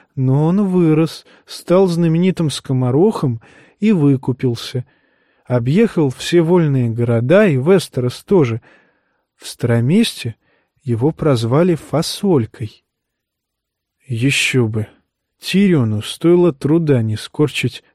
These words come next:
гримассу. «Они с матерью уже умерли», продолжала, глядя вдаль, Пенни.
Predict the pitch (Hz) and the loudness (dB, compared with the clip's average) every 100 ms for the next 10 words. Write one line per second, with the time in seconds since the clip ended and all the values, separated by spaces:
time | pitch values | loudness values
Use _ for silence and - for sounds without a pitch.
0 | - 123 131 143 120 104 - - 113 _ | -8 -2 0 2 0 -4 -10 -12 -12 _
1 | _ _ _ - 143 160 214 - 180 196 | _ _ _ -4 0 2 2 0 2 2
2 | - 202 175 175 139 135 170 170 165 180 | 2 0 4 4 4 2 2 2 2 0
3 | 143 117 110 _ _ _ 131 120 131 135 | 0 -2 -4 _ _ _ -2 0 2 2
4 | 120 139 120 113 127 123 120 117 120 156 | 2 2 2 0 2 2 2 -2 2 2
5 | 160 - _ _ _ 156 135 113 107 107 | 2 -4 _ _ _ 2 2 2 -2 -6